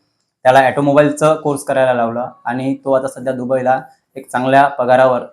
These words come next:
नोकरी करत आहे. म्हणजे स्पर्धा परीक्षा तुम्हाला केवळ सरकारी नोकरीतच नाही तर प्रायव्हेट सेक्टरमध्ये सुद्धा तुम्ही जाऊ शकता. इतकी हिंमत, इतका जोश, अ, तुमच्यामध्ये देत असतो, कारण तो अभ्यासच त्या लेवलचा आहे. तर हा सगळ्या ज्या इन्फॉर्मेशन आहे,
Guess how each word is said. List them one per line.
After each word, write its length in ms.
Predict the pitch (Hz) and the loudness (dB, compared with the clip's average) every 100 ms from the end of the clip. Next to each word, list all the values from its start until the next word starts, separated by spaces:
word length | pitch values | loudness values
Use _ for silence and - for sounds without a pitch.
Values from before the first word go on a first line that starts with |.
| _ | _
नोकरी 320 | 123 127 151 | -6 -2 0
करत 240 | 139 127 117 | 0 0 0
आहे. 80 | 113 | -2
म्हणजे 500 | 120 135 160 170 - _ - _ | 0 2 2 0 -6 _ -20 _
स्पर्धा 360 | - - 143 165 | -10 2 6 6
परीक्षा 320 | 170 170 180 | 6 2 0
तुम्हाला 280 | 175 170 170 | 0 4 4
केवळ 320 | 165 165 170 175 - _ _ _ _ _ 160 - | 4 4 4 2 -6 _ _ _ _ _ -20 -2
सरकारी 340 | 131 131 156 | -2 4 4
नोकरीतच 460 | 170 160 165 165 165 | 4 2 0 0 0
नाही 260 | 160 131 135 | 0 0 0
तर 80 | |
प्रायव्हेट 320 | 135 131 139 151 | 0 4 4 4
सेक्टरमध्ये 480 | 160 - 160 165 | -2 0 0 0
सुद्धा 200 | 165 160 | -2 -4
तुम्ही 200 | 156 156 | -4 0
जाऊ 140 | 147 147 | 2 2
शकता. 220 | 139 139 | -2 -4
इतकी 260 | 135 - 135 | -4 -4 -8
हिंमत, 280 | 143 151 139 - _ _ _ _ - | 0 0 0 -4 _ _ _ _ -16
इतका 200 | - 151 | 0 2
जोश, 380 | 131 170 - 151 | 6 4 2 -4
अ, 60 | 131 | -4
तुमच्यामध्ये 460 | 143 135 143 139 131 | -2 0 0 0 -2
देत 180 | 131 131 | -4 -4
असतो, 220 | - 131 | -8 -12
कारण 520 | - _ 127 135 143 | -12 _ -4 -2 2
तो 40 | 143 | 0
अभ्यासच 480 | 123 143 151 151 | 2 0 -2 -6
त्या 120 | 151 143 | -2 0
लेवलचा 380 | 135 135 127 | 2 0 -2
आहे. 120 | 120 123 | -4 -4
तर 60 | 131 | -6
हा 60 | 165 | -6
सगळ्या 440 | - 190 185 202 | -2 0 2 2
ज्या 100 | 190 | 2
इन्फॉर्मेशन 640 | 170 151 151 147 139 139 | 0 -4 -4 -4 -4 -6
आहे, 160 | 135 113 | -6 -8